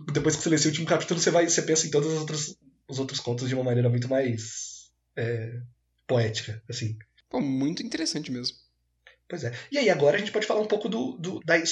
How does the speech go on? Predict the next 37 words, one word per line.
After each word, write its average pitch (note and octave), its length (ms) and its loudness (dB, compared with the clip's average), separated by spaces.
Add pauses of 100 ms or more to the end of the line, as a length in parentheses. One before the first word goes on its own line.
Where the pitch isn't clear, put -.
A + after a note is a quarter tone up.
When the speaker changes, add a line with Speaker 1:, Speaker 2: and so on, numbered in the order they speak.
Speaker 1:
da, D3 280 0
da C#3+ 100 -2
cidade D3+ 580 2
como E3 260 0
personagem. D3 560 2 (400)
Speaker 2:
Perfeito. F3 220 -2
Speaker 1:
Porque F3 540 2 (340)
eu B3 160 4
não B3 160 2
acho C4 260 2
que - 120 0
a G#3+ 80 2
cidade D#3+ 460 0
desse, C3+ 800 -2 (380)
desse C3+ 300 -4
livro D3 320 -2
chega F3+ 280 4
a F#3 40 2
ser F3 140 0
um E3 80 -4
personagem. C3+ 440 0
Os A2 80 -2
personagens F#3 320 0
são A#3+ 80 -4
os A#3 60 -8
personagens. A#3+ 500 0 (460)
Mas A#3 200 4
a C4 60 4
Speaker 2:
Sim. C4+ 60 -2
Speaker 1:
cidade A3+ 340 2
é - 20 -4
um C4 200 -8
ponto C4 640 2
comum A#3+ 500 0 (320)
entre F#3 260 -6 (140)
eles - 220 2
todos. F3+ 440 0